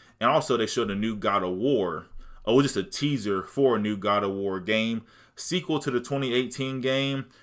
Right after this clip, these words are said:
which I still haven't beat yet. I got, like, six missions left in that game. And it said, uh, I think they said Ragnarok was coming. I think Ragnarok is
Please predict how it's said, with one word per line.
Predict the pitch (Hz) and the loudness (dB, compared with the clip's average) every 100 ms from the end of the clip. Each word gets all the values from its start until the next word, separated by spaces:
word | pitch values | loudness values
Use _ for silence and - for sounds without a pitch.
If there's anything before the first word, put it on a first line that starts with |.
| _ | _
which | 107 107 | -4 0
I | 98 | 0
still | - 117 113 | 0 -2 0
haven't | 117 117 104 | 0 -2 -4
beat | 123 | -4
yet. | 117 123 | 0 0
I | 107 | 0
got, | 107 | -2
like, | 95 - | -2 -6
six | - 113 - | -6 -6 -4
missions | 98 104 110 101 | -4 -4 -4 -2
left | 107 107 104 - _ _ _ _ _ | 2 2 0 -8 _ _ _ _ _
in | 117 120 | -6 -2
that | 113 110 | 0 0
game. | 113 117 117 101 | 0 0 0 -2
And | 110 | -2
it | 113 | -2
said, | - 135 120 | 4 4 4
uh, | 101 95 95 | 2 0 -2
I | - - _ _ _ | -8 -20 _ _ _
think | 147 | -6
they | 117 | -4
said | - 104 | -2 -2
Ragnarok | 92 98 110 110 107 113 113 | 0 2 2 2 0 0 0
was | 113 | -6
coming. | - 120 117 113 113 - _ _ | -2 -2 0 -2 -4 -8 _ _
I | 95 | -8
think | - 104 | -4 -4
Ragnarok | 95 107 107 101 104 98 98 | 0 2 2 0 0 0 -2
is | 90 - | -6 -8